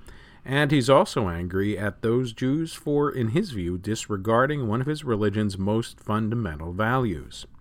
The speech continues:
"It makes me feel sad, it makes me feel angry that fellow Jews in the name of Judaism would be taking positions that are so anathema to the core Jewish value of saving life," said Nosenchuk,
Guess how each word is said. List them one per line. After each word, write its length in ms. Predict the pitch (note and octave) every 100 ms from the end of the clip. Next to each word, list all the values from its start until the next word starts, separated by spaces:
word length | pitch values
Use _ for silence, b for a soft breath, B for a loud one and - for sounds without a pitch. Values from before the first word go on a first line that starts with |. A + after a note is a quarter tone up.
| B B B B B B
"It 120 | A#2
makes 240 | D#3 G3 E3+
me 100 | D3
feel 240 | D3 C3
sad, 580 | - - D3 D#3 D#3+ -
it 200 | A#2+ G#2
makes 240 | B2 C3 C3
me 80 |
feel 260 | A#2 G2 F2
angry 440 | G2+ A#2+ B2 B2+ B2+
that 180 | G2 -
fellow 380 | C3+ B2 B2+
Jews 460 | A2+ A#2 A#2+ A#2+ A2
in 80 | F#2
the 100 | F2+
name 260 | A#2+ F3+
of 120 | C3 G#2
Judaism 600 | F#2 E2+ F2 F#2 F#2 - B B B B
would 160 | A2 G#2
be 100 | A2+
taking 460 | - D3 D3 D#3
positions 680 | D3+ D#3+ A#2 G#2+ A2+ A2 G2
that 100 | G#2
are 140 | G2+ F#2+
so 580 | - - C3 D3 C#3+ -
anathema 680 | A#2+ G#2+ B2 G3+ - - D2+
to 140 | - F#2
the 140 | F2+
core 400 | - C3 C3+ C#3
Jewish 420 | B2 A2+ A#2+ A#2+
value 520 | G2 D#2+ E2+ E2 F#2
of 100 | G2
saving 540 | - - D2+ D#2 G2 G2+
life," 420 | E3 G#2+ - - B B B
said 260 | - A2+
Nosenchuk, 840 | A2+ B2 A#2 F#2+ F2 - D#2+ -